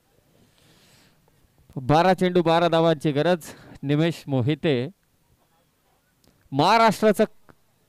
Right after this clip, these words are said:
camp ज्या खेळाडूने attend केला होता, आज लेदर ball cricket bowler. पहिला चेंडू, पंच इथे इशारा करतायत white ball, एक्स्ट्राच्या स्वरूपात एक धाव. अक-, बारा चेंडू आणि आता जिंकण्यासाठी अकरा धावांची गरज.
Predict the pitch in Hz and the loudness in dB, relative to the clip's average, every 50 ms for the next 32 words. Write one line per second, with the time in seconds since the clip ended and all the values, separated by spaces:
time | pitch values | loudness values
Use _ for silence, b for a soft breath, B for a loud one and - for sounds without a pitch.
0 | _ _ - - _ - 175 175 190 214 202 - - 143 156 139 165 170 165 - | _ _ -20 -20 _ -4 -2 -2 -2 -2 -6 -8 -8 -8 -4 -2 -2 -2 0 0
1 | 170 156 165 170 170 165 151 135 - 170 170 165 165 - 156 139 135 131 123 120 | 0 0 2 2 0 0 -2 -2 -2 -2 -2 -2 -2 -2 -2 -2 0 0 -2 -2
2 | 113 - 127 156 185 180 _ _ _ _ _ _ _ _ _ _ _ _ _ _ | -4 -6 -8 -8 -8 -14 _ _ _ _ _ _ _ _ _ _ _ _ _ _
3 | _ _ _ _ _ - 120 123 117 139 131 131 139 139 135 147 147 139 127 143 | _ _ _ _ _ -4 -4 -2 -2 -2 -2 -2 -2 -2 -2 -4 -4 -2 -2 -4
4 | 143 139 - 139 139 123 143 127 123 131 135 139 151 160 - _ _ _ _ _ | -4 -4 -6 -8 -8 -6 -4 -2 -2 -2 0 -2 -2 -4 -6 _ _ _ _ _
5 | _ _ _ _ _ _ _ _ _ _ _ _ _ _ _ _ _ _ _ _ | _ _ _ _ _ _ _ _ _ _ _ _ _ _ _ _ _ _ _ _
6 | _ _ _ _ _ _ _ _ _ _ _ _ _ _ _ _ _ _ _ _ | _ _ _ _ _ _ _ _ _ _ _ _ _ _ _ _ _ _ _ _
7 | _ _ _ _ _ _ _ - 123 123 123 135 135 131 - 143 135 131 131 139 | _ _ _ _ _ _ _ -4 -4 -2 0 -2 -2 -2 -2 -4 -4 0 2 2
8 | 139 135 131 127 123 - - 143 139 127 143 135 135 143 139 135 123 - 151 139 | 2 2 2 0 -2 -4 -4 -6 -2 -2 -2 -2 0 0 -2 -2 -2 -2 -2 -2
9 | 139 131 - 135 131 120 135 123 127 127 131 135 139 127 117 135 135 139 143 143 | -2 -2 -4 -4 -4 -2 -2 -2 0 0 0 -2 -2 -4 -4 -2 -2 0 0 -2
10 | 135 131 - - 147 135 147 139 - 147 139 131 127 - 139 135 127 139 135 123 | -4 -4 -2 -2 -2 0 -2 -2 0 0 0 0 0 0 -2 -2 -2 -4 -6 -4
11 | 127 131 135 143 139 135 - _ _ _ _ _ _ _ _ _ _ _ _ _ | -2 -2 0 0 -2 -4 -8 _ _ _ _ _ _ _ _ _ _ _ _ _
12 | _ - - - - _ _ - - 139 139 139 143 147 151 139 - 147 139 143 | _ -6 -6 -6 -6 _ _ -20 -6 -2 0 2 2 2 0 0 0 0 2 2
13 | 143 139 139 135 131 143 135 123 131 127 123 135 139 143 123 143 135 117 143 127 | 2 2 0 0 0 0 0 0 0 -2 -2 -2 -4 -2 -2 -2 -2 -2 -2 -2
14 | 120 - 135 139 131 135 131 135 139 135 127 139 135 120 131 131 143 | -2 -2 -4 -2 0 2 2 2 2 0 -2 -4 -2 -2 -2 -2 -2